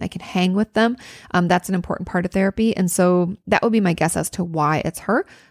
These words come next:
But I would love to know what your thoughts are. Does that sound like you? Maybe watch my videos on those two different topics and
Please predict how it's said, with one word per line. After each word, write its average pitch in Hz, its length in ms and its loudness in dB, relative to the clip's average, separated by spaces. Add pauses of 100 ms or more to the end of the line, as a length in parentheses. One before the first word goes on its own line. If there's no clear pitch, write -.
But 240 260 0 (160)
I 220 100 2
would 233 120 0
love 233 180 0
to 269 100 -6
know 254 100 2
what 254 120 2
your 254 180 0
thoughts - 280 -2
are. - 220 0
Does 180 120 0
that 196 200 0
sound 208 240 0
like 220 200 0
you? 277 160 2
Maybe 214 280 2
watch 196 280 0
my 196 120 2
videos 208 540 4 (340)
on 196 140 4
those 190 200 0
two 196 540 0 (300)
different 202 240 0
topics 226 560 0 (1120)
and 180 400 2